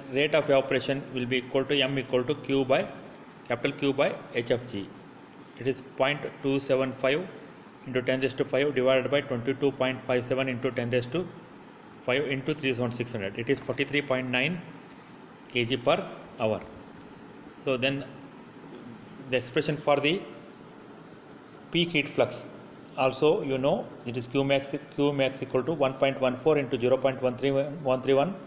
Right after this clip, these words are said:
rho V raised to one point, rho, rho, rho V raised to one by two H F G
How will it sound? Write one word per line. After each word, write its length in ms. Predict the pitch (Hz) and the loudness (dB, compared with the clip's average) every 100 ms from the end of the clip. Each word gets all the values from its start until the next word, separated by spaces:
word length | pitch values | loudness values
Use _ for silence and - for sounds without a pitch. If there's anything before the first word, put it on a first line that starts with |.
| - - - - - | -18 -20 -20 -20 -6
rho 140 | 127 127 | 2 4
V 80 | 139 | 6
raised 220 | 135 - | 4 2
to 60 | |
one 180 | 127 127 | 2 2
point, 240 | 127 127 123 - - | 2 0 0 -10 -6
rho, 180 | 117 127 | 2 4
rho, 300 | 120 127 131 139 | 6 4 2 2
rho 280 | 139 135 139 | 4 6 6
V 60 | |
raised 180 | 143 - | 6 4
to 60 | 135 | 2
one 140 | 127 | 4
by 140 | 127 123 | 4 4
two 240 | 160 170 | 2 2
H 160 | 120 135 | 4 4
F 160 | 117 | 4
G 180 | 151 185 | 2 -2